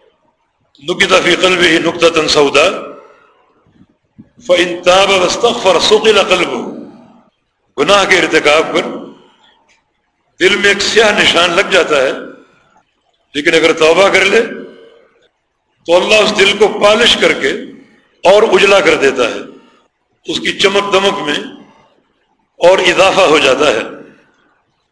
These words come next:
لیکن خطرناک دل وہ ہے جس میں گناہ بیٹھ جائیں، گناہوں کا میلان گھر کر جائے، اور جب بھی موقع ملے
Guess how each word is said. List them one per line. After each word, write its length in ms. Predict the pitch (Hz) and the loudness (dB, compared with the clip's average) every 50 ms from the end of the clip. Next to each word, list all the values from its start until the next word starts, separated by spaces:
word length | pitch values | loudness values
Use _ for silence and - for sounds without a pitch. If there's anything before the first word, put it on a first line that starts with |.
| _ - | _ -12
لیکن 200 | 139 143 151 160 | -10 -8 -8 -6
خطرناک 640 | - 160 156 160 165 160 165 170 185 202 196 196 185 | -4 -4 -2 -2 -2 0 0 2 2 2 0 0 -2
دل 160 | 170 170 160 151 | -2 -2 0 0
وہ 180 | 185 196 165 | 2 2 2
ہے 100 | 156 180 | 2 2
جس 240 | 175 180 180 - - | 0 0 -2 -2 -2
میں 100 | 165 160 - 139 | -4 -4 -4 -2
گناہ 240 | 156 160 180 185 | 0 0 0 0
بیٹھ 440 | 180 - - 156 175 190 175 - - | 0 0 0 0 0 0 -2 -2 -2
جائیں، 200 | 143 131 117 113 - - - - - _ _ _ _ _ _ _ _ _ _ _ _ _ _ _ _ _ 113 - | -2 -4 -4 -6 -10 -16 -20 -20 -20 _ _ _ _ _ _ _ _ _ _ _ _ _ _ _ _ _ _ -4
گناہوں 340 | 139 151 175 185 175 190 185 | -2 0 2 2 2 2 2
کا 120 | 175 180 160 160 | 2 0 2 2
میلان 340 | 151 151 147 160 170 - - - - | 2 2 2 2 0 0 -2 -2 -2
گھر 160 | - 185 208 | 0 0 0
کر 180 | 196 - 170 160 | 2 0 0 -2
جائے، 220 | 143 139 139 147 185 - - - - - _ _ _ _ _ _ _ _ _ _ _ _ _ _ | 0 -2 -2 -2 -4 -6 -12 -16 -20 -20 _ _ _ _ _ _ _ _ _ _ _ _ _ _
اور 80 | - 139 | -16 -8
جب 220 | 127 139 196 208 | -2 -2 -2 0
بھی 160 | 196 202 208 | 0 0 0
موقع 340 | 185 170 170 165 131 165 175 165 | 0 2 0 2 2 0 0 0
ملے 240 | 156 160 165 160 | 0 2 2 2